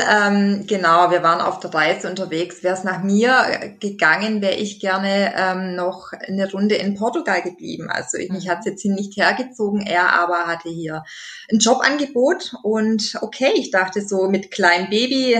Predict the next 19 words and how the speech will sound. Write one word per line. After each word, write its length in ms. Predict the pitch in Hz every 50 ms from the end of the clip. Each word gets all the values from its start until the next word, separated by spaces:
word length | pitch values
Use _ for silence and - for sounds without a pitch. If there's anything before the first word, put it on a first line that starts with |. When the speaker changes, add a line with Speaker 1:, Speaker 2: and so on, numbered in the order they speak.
| 202
Speaker 1:
let's 360 | 202 196 190 185 - - - -
go, 360 | 208 202 214 247 269 285 294 208
ich 200 | 196 202 202 -
gehe 100 | - 202
hier 160 | 208 208 196 190
voll 220 | 190 - 196 196
ins 240 | 185 196 202 196 -
Vertrauen, 720 | 196 226 220 - - 180 175 165 165 175 180 202 208 196
aber 500 | - 165 175 175 175 180 175 180 175 175 - - - - - - - _ _
ja, 400 | - 196 220 247 233 160 139 131 - 160
war 180 | 156 151 160 196
dann 180 | 214 208 175
eben 280 | 156 147 147 143 151 151
nicht 260 | 147 151 - - -
so. 220 | - 156 147 147
Und 500 | 151 - 151 160 156 156 156 156 - - - -
dann 160 | 165 165 165
dachten 340 | 170 165 165 - - 175 160
wir, 360 | 165 165 160 160 160 160